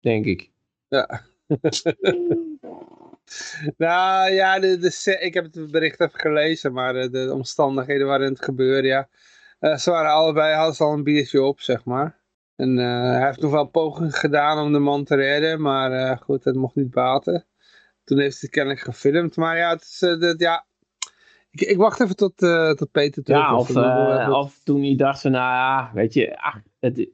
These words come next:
Speaker 1: ik, ik kan eigenlijk al niks meer voor hem doen. Ik, ik ga weer door
Speaker 2: Eh,
Speaker 1: met filmen."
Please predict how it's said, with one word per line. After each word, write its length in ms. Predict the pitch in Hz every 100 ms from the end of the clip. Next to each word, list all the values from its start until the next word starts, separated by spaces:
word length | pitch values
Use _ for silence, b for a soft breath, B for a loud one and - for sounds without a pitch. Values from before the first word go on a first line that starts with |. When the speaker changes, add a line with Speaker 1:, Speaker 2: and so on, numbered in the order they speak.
| -
Speaker 1:
ik, 280 | 104 120 -
ik 200 | 113 110
kan 120 | 139
eigenlijk 320 | 120 113 143 -
al 100 | 131
niks 220 | 131 -
meer 140 | 135
voor 180 | 123 123
hem 120 | 117
doen. 380 | 120 123 101 - - _ _ _ _
Ik, 240 | 113 123
ik 200 | - 135
ga 240 | - 143 135
weer 160 | 135
door 140 | 135 143
Speaker 2:
Eh, 60 |
Speaker 1:
met 180 | 135 127
filmen." 460 | 131 127 107 101 104